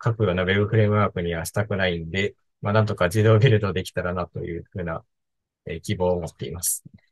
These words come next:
<laughs> で、えー、まあ、具体的には、えっと、先ほどのデータベースと、えー、エーピーアイサーバーと、えー、ウェブサーバーに関しては、Docker Composeで一個に固めてしまっ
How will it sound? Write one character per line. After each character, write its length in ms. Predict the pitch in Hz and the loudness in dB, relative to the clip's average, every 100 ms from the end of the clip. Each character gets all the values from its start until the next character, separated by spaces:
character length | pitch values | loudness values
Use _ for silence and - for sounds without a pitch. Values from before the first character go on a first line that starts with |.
| - | -6
<laughs> 1800 | 143 - - _ - _ _ _ _ _ - _ _ _ _ _ _ - | -6 -6 -20 _ -20 _ _ _ _ _ -20 _ _ _ _ _ _ 0
で、 300 | 120 104 - | 2 2 0
え 440 | 104 95 87 85 - | -2 0 -2 -4 -8
ー、 20 | _ _ - _ _ | _ _ -20 _ _
ま 80 | 110 | 0
あ、 40 | |
具 120 | 101 107 | 2 6
体 180 | 143 | 6
的 220 | 135 143 139 | 6 6 6
に 100 | 117 | 8
は、 300 | 110 - - - | 6 4 0 -6
え 60 | |
っ 80 | 87 | -4
と、 260 | 90 90 87 | -4 -6 -2
先 240 | 110 120 | -2 0
ほ 80 | 117 | 2
ど 100 | 113 | 4
の 220 | 110 107 | 4 4
デ 160 | 110 110 | 2 4
ー 20 | |
タ 140 | 113 | 4
ベ 140 | 110 101 | 4 2
ー 40 | |
ス 120 | 90 - | 0 -6
と、 300 | 131 120 113 | -4 -4 -6
え 20 | |
ー、 40 | 104 | -4
エ 240 | 92 87 | -2 -4
ー 60 | 107 | 2
ピ 80 | 120 | 6
ー 60 | |
ア 20 | 110 | 6
イ 40 | |
サ 200 | 110 107 | 6 0
ー 40 | 92 | 2
バ 140 | 92 | 0
ー 20 | |
と、 280 | 107 101 95 | 0 -2 -4
え 220 | 101 90 85 | -6 -4 -2
ー、 0 | |
ウ 40 | |
ェ 120 | 101 | 0
ブ 80 | 110 | 0
サ 240 | 110 107 | 2 2
ー 20 | 90 | 2
バ 300 | 85 87 - - | 0 -2 -6 -6
ー 60 | |
に 60 | 110 | 2
関 180 | 113 110 | 4 4
し 80 | |
て 80 | 113 | 4
は、 100 | 110 | 2
Docker 340 | 101 101 113 113 | 2 2 2 4
Compose 500 | 117 110 117 95 95 | 2 4 2 2 0
で 240 | 95 104 | -2 -2
一 120 | 104 107 | -6 -4
個 140 | 107 | -4
に 80 | 87 | -2
固 240 | 98 98 | -4 -2
め 100 | 92 | -4
て 100 | 87 | -4
し 140 | 90 92 | -6 -6
ま 160 | |
っ 60 | 90 | -6